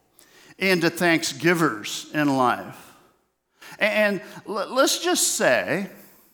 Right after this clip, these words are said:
that we're willing to let the Holy Spirit work in us. How would your life be different if you were a thanksgiver in life? I mean,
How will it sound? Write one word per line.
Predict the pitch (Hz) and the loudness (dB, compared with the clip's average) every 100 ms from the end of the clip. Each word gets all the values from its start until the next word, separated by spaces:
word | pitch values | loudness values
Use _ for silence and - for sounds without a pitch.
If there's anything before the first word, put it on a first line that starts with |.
| _ _ _ _ _ _ _ _ _ | _ _ _ _ _ _ _ _ _
that | 175 190 180 | 0 0 2
we're | 214 214 | 0 2
willing | 208 196 185 | 2 2 2
to | 170 | 2
let | 165 170 | 2 2
the | 170 | 0
Holy | 165 160 | 0 0
Spirit | 143 - 165 147 139 | 0 -2 0 0 0
work | 147 135 139 | 0 0 -2
in | 107 | -2
us. | 95 - - - - - - _ _ _ _ _ _ _ _ _ _ _ _ _ _ _ _ _ | -4 -6 -12 -14 -14 -16 -20 _ _ _ _ _ _ _ _ _ _ _ _ _ _ _ _ _
How | - 254 262 | -6 -2 -2
would | 247 | -4
your | 202 160 | -4 -2
life | 135 123 - | 2 0 0
be | 123 | -8
different | 107 107 - 143 175 - _ _ _ _ _ _ _ _ _ | -6 -6 -6 -8 -10 -14 _ _ _ _ _ _ _ _ _
if | 139 - | -10 -4
you | 131 | -4
were | 131 120 | -2 -2
a | |
thanksgiver | 113 127 113 - 123 117 123 | -2 -4 -4 -6 -6 -6 -6
in | 120 | -6
life? | 117 139 156 _ _ _ _ _ _ _ _ _ _ _ _ _ _ _ _ _ _ _ - | -8 -10 -12 _ _ _ _ _ _ _ _ _ _ _ _ _ _ _ _ _ _ _ -6
I | |
mean, | 196 185 | -4 -4